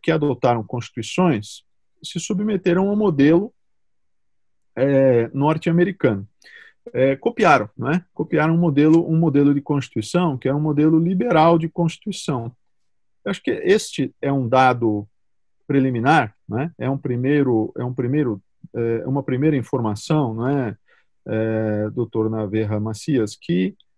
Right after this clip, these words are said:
é, é importante sublinhar pra, pra nós entendermos que, é, o mundo, é, a, teve que superar uma primeira barreira,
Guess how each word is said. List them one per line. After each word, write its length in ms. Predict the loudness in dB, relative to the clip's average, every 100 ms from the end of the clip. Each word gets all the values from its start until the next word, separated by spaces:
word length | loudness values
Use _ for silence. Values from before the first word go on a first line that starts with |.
| _ -8
é, 320 | -6 -4 0
é 20 |
importante 720 | 0 2 0 2 0 0 -4
sublinhar 800 | -6 -6 -4 -4 -2 0 0 -2 -6
pra, 400 | -2 0 -2 -4 -6
pra 120 | -4
nós 260 | 0 0 0
entendermos 840 | -2 -4 -2 0 2 0 -4 -8 -8
que, 540 | 0 4 6 4 0 _ _ _ _ _ -10
é, 600 | -6 -2 -2 -2 -4 -8 _ _
o 140 | -2 0
mundo, 680 | 2 2 2 2 0 -4 -8 _ _ _ _ _ _
é, 40 | -12 -8 -8 -10 -12 -8
a, 260 | -4 -4 -6 _ _ _ _ _ _ -2
teve 220 | 0 0
que 160 | -4 -6
superar 460 | -4 -2 2 2
uma 160 | 2 0
primeira 340 | -2 0 0
barreira, 560 | 0 0 6 6 6